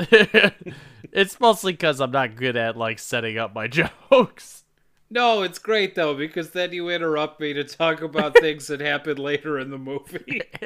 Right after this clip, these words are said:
Speaker 1: <laughs> You can't win with me. <laughs>
Speaker 2: I keep trying, though, Vin. That's the story of this podcast.
Speaker 1: <laughs> You just keep coming back expecting something different, but that's just more or less the same, I guess.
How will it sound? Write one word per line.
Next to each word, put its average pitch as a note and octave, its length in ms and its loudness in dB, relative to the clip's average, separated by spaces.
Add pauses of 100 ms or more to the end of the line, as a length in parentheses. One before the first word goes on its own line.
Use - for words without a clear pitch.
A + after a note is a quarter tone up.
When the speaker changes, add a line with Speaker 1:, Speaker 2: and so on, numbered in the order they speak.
(140)
Speaker 1:
<laughs> - 1700 -12
You E3 100 -10
can't A#3 320 0
win G3 200 2
with A#2 260 -2
me. C3+ 440 -4 (920)
<laughs> - 880 0
Speaker 2:
I G3 120 -2
keep C4 280 -8
trying, D4 480 0
though, D#3 160 4
Vin. E3 360 -2
That's A3 240 0
the A3+ 80 -6
story G#3 480 2
of E3 60 2
this D#3 200 0
podcast. - 880 -2
Speaker 1:
<laughs> - 0 -
You G3+ 60 -2
just F3+ 340 -8
keep G3 220 -6
coming F3+ 300 2
back E3 340 2
expecting C#3 680 -6
something C3+ 440 -6
different, A2+ 500 -8
but G2+ 300 -12 (760)
that's C#3+ 220 -6
just D#3+ 180 -4
more E3 260 4
or F#3+ 100 8
less E3 240 4
the D#3 140 -10
same, E3+ 340 0
I G#2+ 80 -2
guess. B2 680 -4